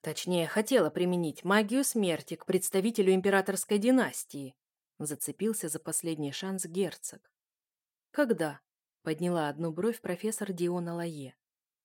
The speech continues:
«Вы увидели что-то подобное, ректор?»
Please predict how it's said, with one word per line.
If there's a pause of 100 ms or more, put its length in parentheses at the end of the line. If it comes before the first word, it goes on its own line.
(240)
«Вы
увидели
что-то
подобное,
ректор?»